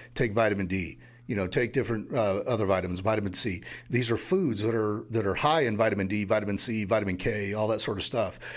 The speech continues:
You know, exercise, get out and breathe.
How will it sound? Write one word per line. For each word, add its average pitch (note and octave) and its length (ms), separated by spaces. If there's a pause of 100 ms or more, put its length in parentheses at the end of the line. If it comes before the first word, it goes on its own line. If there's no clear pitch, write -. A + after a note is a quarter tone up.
(180)
You B2+ 100
know, A2 220 (260)
exercise, B2 800 (180)
get C3+ 160
out C#3+ 280
and A#2 160
breathe. C3+ 440